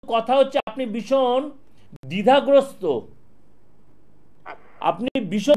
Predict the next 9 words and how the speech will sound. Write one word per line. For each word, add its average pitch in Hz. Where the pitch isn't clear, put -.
দ্বিধাগ্রস্ত, 240
মানে 185
দ্বিধাগ্রস্ত 247
মানে 269
যাকে 226
confused। 220
আপনি 226
বুঝে 233
উঠতে 277